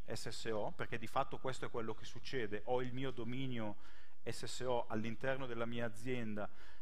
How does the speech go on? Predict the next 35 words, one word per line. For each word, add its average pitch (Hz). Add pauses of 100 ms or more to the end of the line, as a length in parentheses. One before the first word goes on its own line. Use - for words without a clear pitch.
e 123
mi 117
devo 131
agganciare, 113
devo 107
vedere 117
un 110
altro 127
dominio 113
S -
S -
O 120
che 110
è 104
quello 117
che 120
io 117
ho 113
creato 120
all'interno 110
del, 104 (420)
eh, 101
del 104
cluster, 98
ehm, 92 (200)
eh, 95
di 98
V 98
M 101
ware 104
Cloud 101
on 104
A 110
W 131
S 180